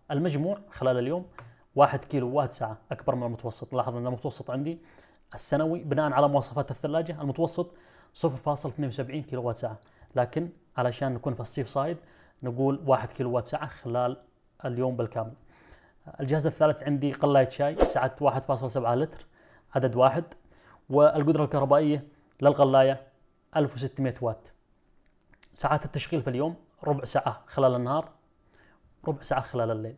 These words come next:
فقط. آه، كمية الطاقة المطلوبة نهارا لتشغيل الغلاية صفر فاصل أربعة كيلو وات ساعة، وخلال الليل صفر فاصل أربعة كيلو وات ساعة أيضا، وبالتالي يصبح ال-،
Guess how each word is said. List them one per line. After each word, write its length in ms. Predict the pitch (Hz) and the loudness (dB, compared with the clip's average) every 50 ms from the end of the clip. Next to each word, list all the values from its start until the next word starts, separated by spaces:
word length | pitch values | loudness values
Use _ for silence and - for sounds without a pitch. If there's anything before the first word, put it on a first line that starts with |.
| _ _ | _ _
فقط. 340 | - 131 104 117 - - - _ - - - - - - - - - _ - | -6 -6 -6 -8 -10 -14 -18 _ -20 -20 -20 -20 -20 -20 -20 -20 -20 _ -14
آه، 160 | 147 127 117 | -10 -10 -10
كمية 300 | 113 - - 156 170 165 165 | -4 -2 0 2 2 2 0
الطاقة 260 | 156 - 175 170 147 | 0 0 0 2 2
المطلوبة 480 | 151 147 143 143 165 160 135 127 110 117 | 2 2 2 2 0 0 0 0 -2 -2
نهارا 460 | 127 127 127 139 143 147 156 160 165 - - 143 | -2 -2 2 2 4 4 2 0 -2 -6 -10 -8
لتشغيل 380 | 117 - 123 - - 139 127 | -6 -6 -6 -4 -2 0 0
الغلاية 520 | 120 117 110 120 120 127 139 160 175 147 - - - _ _ _ _ _ _ _ _ _ _ _ _ _ _ _ _ _ _ _ _ _ _ _ _ _ | 0 0 0 0 2 2 0 0 -2 -6 -12 -18 -20 _ _ _ _ _ _ _ _ _ _ _ _ _ _ _ _ _ _ _ _ _ _ _ _ _
صفر 280 | - - 156 131 113 110 | -10 -8 -8 -8 -8 -10
فاصل 460 | - - 147 135 120 - 131 123 - - - | -4 0 0 2 2 0 -4 -8 -6 -2 -2
أربعة 280 | 139 127 120 113 113 | 0 2 2 0 -2
كيلو 240 | - - 139 127 123 | -2 -4 -4 -2 0
وات 140 | 120 117 - | 0 -2 -2
ساعة، 340 | - 131 135 151 160 - - _ _ _ _ _ _ _ _ _ _ _ _ _ | -2 -4 -4 -4 -6 -8 -14 _ _ _ _ _ _ _ _ _ _ _ _ _
وخلال 400 | - - - 147 147 147 139 131 | -14 -8 -2 2 4 4 6 4
الليل 440 | 123 123 127 135 135 139 139 139 - _ _ _ _ _ _ - | 4 2 2 0 0 0 -2 -6 -10 _ _ _ _ _ _ -12
صفر 300 | - - 151 120 - - | -6 -6 -6 -6 -6 -10
فاصل 500 | - - 127 123 123 113 - 131 123 - - | -6 -2 0 0 0 -2 -4 -6 -6 -4 -4
أربعة 320 | 151 127 113 117 117 113 | -4 -2 -2 -2 -4 -6
كيلو 240 | - - 127 117 117 | -8 -8 -8 -4 -2
وات 160 | 123 117 113 | -2 -2 -2
ساعة 280 | - - 117 117 117 - | -4 -6 -6 -6 -6 -6
أيضا، 320 | 131 123 127 147 160 175 - _ _ _ _ _ _ _ _ _ _ _ _ _ - | -6 -6 -6 -6 -8 -10 -12 _ _ _ _ _ _ _ _ _ _ _ _ _ -4
وبالتالي 500 | 117 127 120 127 120 - - 151 147 147 | -2 -2 0 -2 -2 -2 0 0 0 0
يصبح 280 | 135 - - 135 131 - | 0 -4 -6 -8 -6 -6
ال-، 300 | 127 123 123 - - | -6 -6 -6 -10 -14